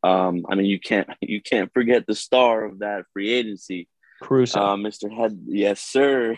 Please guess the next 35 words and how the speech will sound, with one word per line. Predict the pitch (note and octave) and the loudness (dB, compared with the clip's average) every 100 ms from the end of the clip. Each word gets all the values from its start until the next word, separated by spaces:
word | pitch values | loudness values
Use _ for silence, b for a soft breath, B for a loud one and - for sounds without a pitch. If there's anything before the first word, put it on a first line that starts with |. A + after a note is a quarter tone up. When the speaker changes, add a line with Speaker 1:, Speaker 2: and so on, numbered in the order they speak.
| - | -4
Speaker 1:
<laughs> | |
Speaker 2:
That's | C#3+ C#3 C3+ | -2 -2 0
right. | B2 - | 0 0
Yes, | - C3 | 0 -2
sir. | - - | -4 -2
Yes, | A2+ A2 | 0 2
sir. | G#2+ G#2+ G2+ | 2 0 -2
Speaker 1:
Um, | G2+ A2 - _ _ B B B _ _ _ - | -6 -12 -16 _ _ B B B _ _ _ -6
um, | G#2 G2+ G2 G2 F#2+ F#2 F2+ _ _ _ _ _ _ _ _ _ _ _ - | -4 -4 -4 -6 -8 -12 -16 _ _ _ _ _ _ _ _ _ _ _ -8
you | G2+ | -6
know, | F#2+ F#2+ | -4 -6
three, | - A#2 A#2+ A#2 A2 - _ - | -6 -4 -2 -4 -8 -16 _ -8
three | B2 | -4
new | C3 B2 | -2 -4
pieces | - A2+ - G2 | -4 -8 -6 -6
that | G2+ | -4
you | F2+ F#2+ | -2 0
wanna | F#2+ F#2 | -2 -2
surround | - F2+ F2+ F2+ F2 F2 - | -6 -4 -2 -2 -4 -8 -12
yourself. | - F2 - F2 E2 - F#2 | -8 -8 -4 -2 -2 0 2
Obviously, | F#2 F#2 F2+ E2+ D#2+ - | 2 0 -6 -6 -8 -6
you | F2 | -4
know, | E2 | 0
they | F2 | 0
brought | F2 F2 | 2 0
in | E2+ - | -2 -4
Caruso | E2+ E2+ - E2+ | -6 -6 -4 -4
with, | D#2+ E2 D#2+ _ _ _ _ _ - | -2 -4 -6 _ _ _ _ _ -8
from | F2 | -4
L | E2+ F#2 | 0 4
A, | A2 A2 A2 A2 _ _ - | 6 4 2 -4 _ _ -8
Speaker 2:
Mm-hmm. | B2 A2 F#2+ | -4 -4 -2
Speaker 1:
um, | F2 E2+ E2+ | -2 -4 -4
with | F2+ - | -4 -4
some | F2+ F2+ E2+ E2+ | -2 0 -2 -6